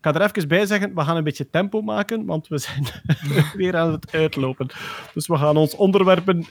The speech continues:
iets efficiënter doen vanaf nu. We gaan naar de beurs, want er was een soort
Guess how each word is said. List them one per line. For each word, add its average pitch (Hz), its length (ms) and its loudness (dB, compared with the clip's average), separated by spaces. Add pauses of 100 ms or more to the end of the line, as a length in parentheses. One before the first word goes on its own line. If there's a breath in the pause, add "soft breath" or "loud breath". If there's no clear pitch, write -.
(120)
iets 226 300 2
efficiënter 214 560 0
doen 202 160 2
vanaf 185 260 0
nu. 185 200 2 (560)
We 156 140 4
gaan 214 180 6
naar 208 180 6
de 170 140 4
beurs, 262 380 4
want 208 280 2
er 196 100 4
was 202 160 2
een 202 80 4
soort 214 420 0